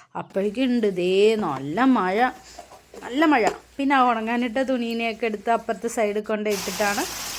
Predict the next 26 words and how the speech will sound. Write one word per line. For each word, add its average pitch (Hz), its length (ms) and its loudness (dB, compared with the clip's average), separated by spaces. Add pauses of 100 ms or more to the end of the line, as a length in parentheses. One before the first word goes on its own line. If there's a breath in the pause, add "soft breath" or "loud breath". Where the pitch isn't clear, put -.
(140)
പിന്നെ 262 200 0
മഴ 220 280 2
കുറച്ച് 214 340 -2
നേരം 202 240 -4
നോക്കി 196 260 -6
നിന്ന് 214 220 -2 (100)
പിന്നെ 285 200 2
ഞാനൊന്ന് 185 340 -2 (100)
കുളിക്കാൻ 190 360 -2
പോയി. 165 120 -2 (240)
മീൻ 294 200 6
കഴുകിയതല്ലേ. 160 580 0 (440)
പിന്നെ 185 340 -4
കുളിയൊക്കെ 277 420 0
കഴിഞ്ഞ് 240 240 0
വന്നിട്ട് 233 320 -4
വേണം 226 300 -2 (200)
ഇനി 302 140 4
നമ്മുടെ 208 300 0
ഫുഡ് 190 320 -4
കഴിക്കാൻ. 180 360 -4 (320)
രാവിലത്തെ 180 380 -2 (100)
പണികൾ, 190 380 -4 (560)
രാവിലത്തെ 202 640 0
ഭക്ഷണം 262 440 0
കഴിക്കലും 240 540 -2